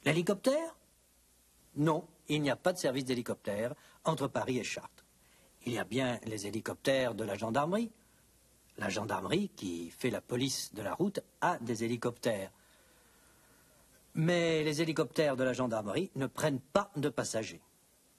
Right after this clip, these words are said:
Regardez ce petit avion. Il peut prendre des passagers. Combien de passagers peut-il prendre ? Deux ou trois, sans doute. Le pilote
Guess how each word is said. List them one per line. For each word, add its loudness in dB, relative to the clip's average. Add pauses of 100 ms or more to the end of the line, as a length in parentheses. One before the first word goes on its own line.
(680)
Regardez 2
ce -6
petit -8
avion. -10 (440)
Il -4
peut -10
prendre 0
des 0
passagers. -4 (800)
Combien 2
de 0
passagers 0
peut-il -2
prendre ? 0 (1300)
Deux 2
ou 2
trois, 0
sans -2
doute. -6 (800)
Le -4
pilote -2